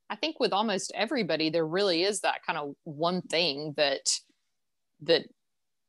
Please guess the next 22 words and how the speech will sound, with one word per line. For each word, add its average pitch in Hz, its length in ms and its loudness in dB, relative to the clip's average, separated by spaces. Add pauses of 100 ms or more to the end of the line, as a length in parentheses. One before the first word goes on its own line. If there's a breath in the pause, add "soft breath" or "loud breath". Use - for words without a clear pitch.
(260)
people, 175 360 6
you 170 160 4
know, 139 100 0
it, 175 260 0
you 180 120 2
might 175 220 4
not 165 120 2
even 156 180 0
think 175 200 0
of 156 100 2
it 147 100 4
as, 143 260 0
like, 139 220 -2
your 151 320 -2 (120)
profession 170 560 0
or 147 100 0
your 139 160 2
job 160 420 4
or 143 120 0
whatever, 143 440 0
but 147 160 -4
there's, 151 480 0